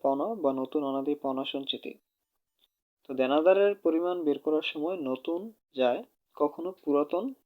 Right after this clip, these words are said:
যায় না। অর্থাৎ দেনাদারের পরিমাণ বের করার ক্ষেত্রে রেওয়া মিলে যেগুলো থাকে, সেগুলো কখনোই যায় না। তো সমন্বয় বলছে দেনাদারের এক হাজার টাকা আদায়যোগ্য না, অর্থাৎ এটা হচ্ছে নতুন অনাদায়ী পাওনা,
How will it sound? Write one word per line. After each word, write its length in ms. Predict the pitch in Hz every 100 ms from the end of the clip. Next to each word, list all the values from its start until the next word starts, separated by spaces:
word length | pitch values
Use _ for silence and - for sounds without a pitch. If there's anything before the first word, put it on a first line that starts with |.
| -
যায় 140 | 123
না। 80 | 120
অর্থাৎ 400 | 127 - - 165 - 165
দেনাদারের 720 | 131 127 143 160 185 202 247 269 _ _ _ _ _ -
পরিমাণ 400 | 156 160 180 170
বের 140 | 143
করার 260 | - 151 151
ক্ষেত্রে 460 | 151 135 - 131 233 _
রেওয়া 280 | 131 127 139
মিলে 220 | 170 190
যেগুলো 380 | 190 135 143 156
থাকে, 340 | 160 151 - - -
সেগুলো 360 | - 139 135 160
কখনোই 460 | 139 135 151 180
যায় 240 | 208 - -
না। 80 | - _ _ _ _ _ _ _ _ _ _ _ _ _ _ _ _ _ _ _ _ _ _ _ _ _
তো 80 | 143
সমন্বয় 440 | - 147 156 185 202
বলছে 260 | 190 190
দেনাদারের 440 | 151 139 156 175 156
এক 100 | 135
হাজার 200 | 151 -
টাকা 260 | 151 160
আদায়যোগ্য 400 | 135 139 139 135
না, 180 | 127 127
অর্থাৎ 320 | 123 156 214 - _ _ _ _ _ _ -
এটা 280 | 147 175 190
হচ্ছে 340 | 190 - 131
নতুন 380 | 131 135 175 175
অনাদায়ী 340 | 151 156 180 -
পাওনা, 320 | - 127 -